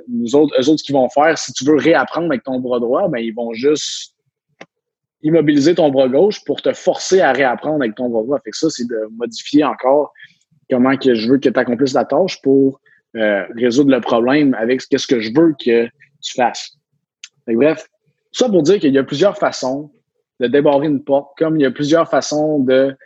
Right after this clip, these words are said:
euh, lancer la balle de baseball, puis ça va être un peu propre à chacun, mais ça va être aussi propre à chaque, l'individu, l'environnement, puis qu'est-ce que tu veux faire. Euh, quand on parle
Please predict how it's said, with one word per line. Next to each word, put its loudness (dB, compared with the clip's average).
euh, -4
lancer 2
la 4
balle 4
de 4
baseball, 0
puis -2
ça 0
va 4
être 0
un 0
peu 2
propre 0
à 0
chacun, 0
mais 0
ça 0
va 4
être 0
aussi 0
propre 2
à 2
chaque, -6
l'individu, -6
l'environnement, 2
puis -2
qu'est-ce -2
que 0
tu -6
veux -4
faire. -12
Euh, -2
quand 2
on 0
parle 2